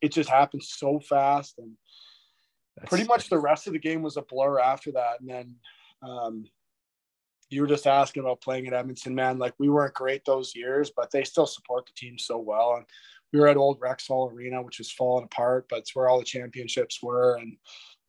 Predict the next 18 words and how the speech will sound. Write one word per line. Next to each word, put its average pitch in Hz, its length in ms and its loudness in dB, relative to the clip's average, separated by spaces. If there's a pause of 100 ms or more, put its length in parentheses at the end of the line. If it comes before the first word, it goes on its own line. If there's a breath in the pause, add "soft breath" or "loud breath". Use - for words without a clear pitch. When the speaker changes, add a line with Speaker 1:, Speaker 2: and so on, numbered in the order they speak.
Speaker 1:
uh, 113 300 0
just - 260 -6
a 113 60 0
cool 139 280 4
place 135 340 2
to 123 80 -6
live, 123 280 -4
cool 127 160 -6
place 123 260 0
to 117 80 -8
play. 117 340 -4
It's - 120 -8
cold 139 360 4
as - 60 -12
hell, 127 280 6
but 113 260 -8 (180)
it's, - 340 -12
uh, 110 160 -6